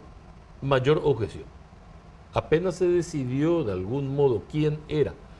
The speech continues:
el seleccionado, empezó el ataque a esa persona. Pero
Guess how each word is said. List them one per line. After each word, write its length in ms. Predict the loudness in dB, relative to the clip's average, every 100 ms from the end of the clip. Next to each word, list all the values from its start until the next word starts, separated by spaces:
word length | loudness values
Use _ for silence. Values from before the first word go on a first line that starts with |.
| -20 -8 -2
el 140 | 0
seleccionado, 680 | 0 0 0 0 2 2 2
empezó 360 | 0 0 4 6
el 100 | 6
ataque 380 | 2 0 2 4
a 120 | 4
esa 260 | 4 0
persona. 480 | -2 -10 -12 -16 -18 -20 -20 -20 -20 -20 -20 -20 -4
Pero 340 | 0 2 2